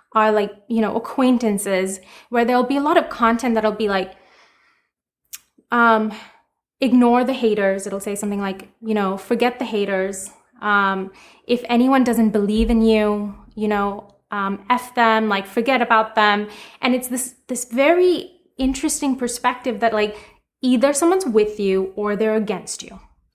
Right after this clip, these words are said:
There is no in between, and there's no room to, to talk that out. And, you know,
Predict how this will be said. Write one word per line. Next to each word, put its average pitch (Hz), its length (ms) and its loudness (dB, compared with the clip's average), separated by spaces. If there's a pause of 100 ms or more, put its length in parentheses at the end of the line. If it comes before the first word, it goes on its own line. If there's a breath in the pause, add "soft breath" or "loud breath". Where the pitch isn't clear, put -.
There 247 160 2
is 277 200 4
no 247 360 4
in 311 140 6
between, 190 520 -8 (540 soft breath)
and 226 160 0
there's 240 220 0
no 254 340 2
room 226 460 2
to, - 140 -16 (280)
to 226 120 -8
talk - 440 -6
that 190 240 -6
out. - 200 -10 (460 loud breath)
And, 240 280 -2 (500)
you 262 180 0
know, 254 200 0